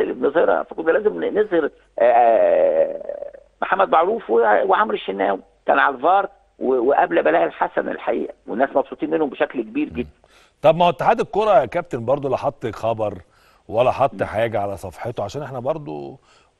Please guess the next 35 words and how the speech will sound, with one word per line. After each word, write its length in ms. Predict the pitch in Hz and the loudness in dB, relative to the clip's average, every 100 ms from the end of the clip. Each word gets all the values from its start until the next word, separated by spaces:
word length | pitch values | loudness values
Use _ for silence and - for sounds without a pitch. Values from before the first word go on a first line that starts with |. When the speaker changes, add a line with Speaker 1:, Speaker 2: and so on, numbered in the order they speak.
| _ 95 - | _ -14 -10
Speaker 2:
احنا 160 | 127 131 | -8 -2
برضو 160 | 143 | 2
Speaker 1:
رغم 180 | 165 190 | 2 2
ان 140 | 196 | 0
دي، 300 | 190 233 160 - | 2 0 0 2
رغم 200 | 180 185 | 2 0
ان 100 | 180 | -2
دي 80 | 196 | -2
حاجات 200 | 185 196 | 0 -2
حلوه 360 | - 202 185 151 | 0 0 2 0
مش 180 | 139 | 0
وحشه 260 | 175 - 131 | -2 0 2
يعني. 220 | 120 - - _ | 2 2 -6 _
Speaker 2:
اه 80 | 120 | -4
طبعًا، 300 | 123 226 - | 0 0 0
يعني 320 | 131 117 131 | -2 -2 -4
انت 140 | 120 127 | -6 -6
بتقول 220 | 120 135 | -4 0
Speaker 1:
يعني 120 | 127 | 2
Speaker 2:
لي 80 | 147 | 4
اهو 280 | 131 165 - - _ | 6 6 2 -6 _
الحكم 340 | 95 156 170 151 | 0 2 2 0
الافريقي 420 | 131 110 165 160 | -2 -6 -6 -2
الوحيد 220 | 120 135 | -2 -2
المستمر 680 | 156 156 175 170 185 160 127 | -4 -4 -4 -4 -6 -6 -10
في، 80 | 117 | -10
لغايه 280 | 127 123 160 | -6 -2 2
Speaker 1:
بالظبط. 100 | - - | 2 2
Speaker 2:
النهائيات، 400 | 147 120 151 156 - _ - | 4 4 4 0 -12 _ -2
لغاية 160 | 139 | -2
الفاينل. 420 | 127 - 180 127 127 | 0 2 4 4 4
Speaker 1:
و-، 120 | 147 | 2
و-، 140 | 143 | 4
واعلنوا 520 | 147 147 139 143 196 196 | 4 4 6 4 4 4
النهارده 520 | 185 185 214 156 | 4 4 2 0